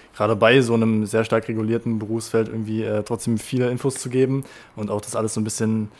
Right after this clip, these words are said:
ja, empathisch, wie du schon meintest, ne, das ist ja so ein bisschen dein, dein Charakterzug, den du auch brauchst für den Beruf, ähm, das alles darstellen konntest. Ähm, vielen, vielen Dank.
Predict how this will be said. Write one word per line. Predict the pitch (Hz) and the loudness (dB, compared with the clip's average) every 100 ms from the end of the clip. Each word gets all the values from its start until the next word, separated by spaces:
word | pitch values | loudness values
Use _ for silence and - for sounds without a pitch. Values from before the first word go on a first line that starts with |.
| - | -6
ja, | 104 | 0
empathisch, | 113 107 120 131 135 | 0 4 4 6 2
wie | 131 | 0
du | 123 | -2
schon | 120 | 0
meintest, | 123 127 131 | 2 2 0
ne, | 127 | -2
das | 123 | -2
ist | 123 | -2
ja | 117 | -2
so | |
ein | 117 | -2
bisschen | 113 120 | -4 -2
dein, | 113 117 | -2 -2
dein | 110 110 | -2 0
Charakterzug, | 110 113 123 117 123 117 | -2 -2 -2 -4 -4 -4
den | 110 | -2
du | 113 | 0
auch | 110 | 0
brauchst | - 117 - | 2 2 2
für | 117 | 0
den | 110 | 2
Beruf, | 107 123 - - - - | 4 2 2 -6 -14 0
ähm, | 104 | 4
das | 107 | 4
alles | - 110 - | 6 4 6
darstellen | 110 113 117 | 4 6 4
konntest. | 117 113 123 120 - | 4 4 4 0 -2
Ähm, | 113 110 110 | -2 0 0
vielen, | - 127 | 0 0
vielen | 123 | 2
Dank. | 123 139 156 | 4 4 2